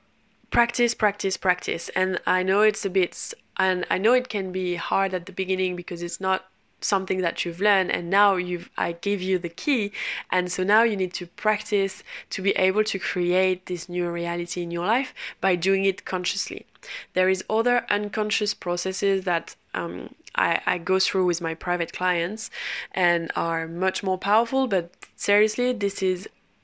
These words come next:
that has helped me so much to understand how my thoughts create my reality and how I can o-, change my overthinking to a more calm and more focused, uh, feeling to create a more happy life.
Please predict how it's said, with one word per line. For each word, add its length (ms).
that 300
has 340
helped 400
me 160
so 340
much 300
to 80
understand 720
how 340
my 180
thoughts 380
create 240
my 160
reality 480
and 160
how 220
I 80
can 280
o-, 120
change 420
my 160
overthinking 720
to 140
a 60
more 280
calm 460
and 180
more 140
focused, 640
uh, 180
feeling 760
to 140
create 600
a 60
more 200
happy 320
life. 340